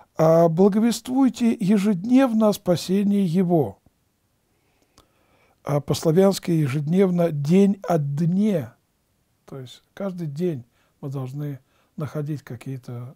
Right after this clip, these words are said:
слова, которые свидетельствовали бы о нашей вере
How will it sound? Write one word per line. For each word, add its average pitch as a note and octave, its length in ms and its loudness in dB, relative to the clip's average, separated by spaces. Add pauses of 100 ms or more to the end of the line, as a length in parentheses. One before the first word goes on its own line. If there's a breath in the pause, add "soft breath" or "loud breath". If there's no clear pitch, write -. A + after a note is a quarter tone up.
слова, F3+ 580 -2 (500 soft breath)
которые D3+ 380 -4
свидетельствовали D3+ 920 -4
бы D3 340 -6
о C3+ 240 -8
нашей C3+ 360 -10
вере D#3+ 440 -4